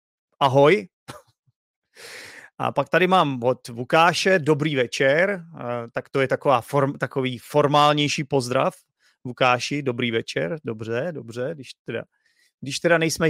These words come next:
už kamarádi, tak fajn, já jsem si myslel, že jsme kamarádi. <laughs> Možná Lukáš zdraví všechny ostatní tady, on nezdraví jenom mě.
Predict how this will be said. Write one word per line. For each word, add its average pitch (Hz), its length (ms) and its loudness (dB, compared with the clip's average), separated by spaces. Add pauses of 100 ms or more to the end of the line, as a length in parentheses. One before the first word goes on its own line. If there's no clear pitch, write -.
(120)
už 147 140 -4
kamarádi, 151 640 4
tak 175 180 -2
fajn, 208 500 -2
já 123 180 2
jsem 160 140 -6
si 190 120 -4
myslel, 180 240 0
že 190 80 2
jsme 202 180 -4
kamarádi. 196 720 0 (840)
<laughs> 127 840 -18
Možná 143 320 2
Lukáš 156 440 2
zdraví 143 300 -2
všechny 143 360 -6
ostatní 127 540 -4
tady, - 280 -6
on 120 100 -8
nezdraví 117 360 -2
jenom 117 200 -2
mě. 107 240 -8